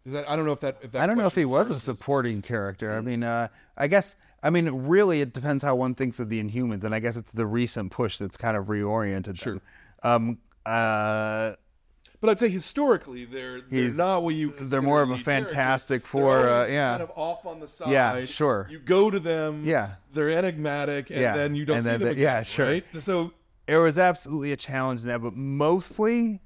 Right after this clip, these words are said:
Speaker 2: mostly it was a, it was a relief and a, and a freedom, you know?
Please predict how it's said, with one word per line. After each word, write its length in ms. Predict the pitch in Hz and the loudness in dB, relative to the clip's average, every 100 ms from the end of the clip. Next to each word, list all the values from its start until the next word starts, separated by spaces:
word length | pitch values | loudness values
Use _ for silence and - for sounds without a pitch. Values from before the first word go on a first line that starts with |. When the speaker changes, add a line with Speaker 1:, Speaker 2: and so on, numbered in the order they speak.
| - 120 | -14 -6
Speaker 2:
mostly 480 | 127 151 175 170 | 0 0 0 0
it 20 | 127 | 0
was 240 | 113 95 | 0 -2
a, 500 | 98 98 95 92 92 98 | -2 0 -2 -4 -8 -6
it 80 | |
was 320 | 101 95 95 - | -4 -4 -8 -8
a 60 | 98 | -6
relief 520 | 92 92 98 - - | -4 -4 -6 -10 -8
and 180 | 104 98 | -4 -2
a, 220 | 95 92 101 | 0 -2 -2
and 120 | 101 | -4
a 60 | |
freedom, 540 | 92 - 101 101 110 120 _ _ _ _ - | -4 -2 0 0 -2 -4 _ _ _ _ -4
you 100 | 113 | 0
know? 280 | 113 120 | 2 0